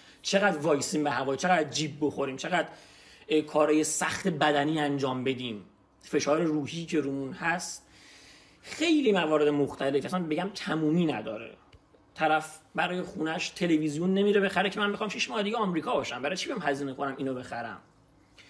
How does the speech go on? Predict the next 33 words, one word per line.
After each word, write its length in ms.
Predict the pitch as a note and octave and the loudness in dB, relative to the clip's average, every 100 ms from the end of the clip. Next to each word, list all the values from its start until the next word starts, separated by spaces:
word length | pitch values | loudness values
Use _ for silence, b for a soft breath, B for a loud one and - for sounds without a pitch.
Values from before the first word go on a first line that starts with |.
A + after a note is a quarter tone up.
| B B B | B B B
و 80 | F#3+ | -2
اکثر 280 | F3+ - C#4+ | -2 -2 -4
کسانی 300 | C#4 G3+ G#3 | -4 -2 -2
که 100 | F#3+ | 0
میان 240 | G3 C#4+ D#4 | 0 0 -2
وضعیت 220 | F#3 E3 F#3 | 0 0 2
مالی 400 | F#3 F#3 C4 F4+ | 2 4 2 2
خیلی 240 | G#3+ F#3 | 4 4
خوب 160 | - E3+ | 4 2
ایران 380 | D#3 D3+ C#3+ | 2 4 4
نداشتن، 340 | C#3 C3+ B2+ F3 | 2 2 0 -2
اصلاً 120 | E3+ | 0
ایران 180 | A3 A#3+ | 0 0
چیزی 260 | - D#4 | -2 0
نداشتن 420 | B3 D3 C#3 - C#3+ | 2 2 2 -2 -2
که 80 | |
بخوان 220 | D3 D3+ F3+ | -2 -2 -2
اینجا 260 | D3+ D#3+ | -2 2
رو 100 | A3+ | 0
چیزی 200 | C#3 C3+ | 0 -4
داشته 340 | C3 B2 - D3 | -4 -6 -6 -8
باشن. 300 | A#2 - G2+ - _ | -8 -10 -14 -16 _
اینجا 160 | - F3+ | -4 0
کارگری 580 | F3+ E3 D#3 D#3 F#3 | 2 2 2 -2 0
ایران 320 | G3+ G3 E3 F3 | 0 0 -4 -4
هم 120 | F3+ | -6
خب 200 | G#3 - - B B B - | -6 -10 -12 B B B -2
طرف، 440 | D3 F3+ - - - | 0 0 -4 -14 -6
اه، 340 | C#3+ C#3 C#3 | -4 -2 -4
خیلی 260 | C3 C3+ E3 | -2 0 0
پادشاهی 480 | - D#3 D3 C#3+ G3+ | 0 0 2 2 2
زندگی 340 | A3 F3+ F#3+ | 2 0 0
نمی‌کرده، 640 | C4 C4+ - B2 G#2+ G#2+ | 0 0 -2 -4 -6 -10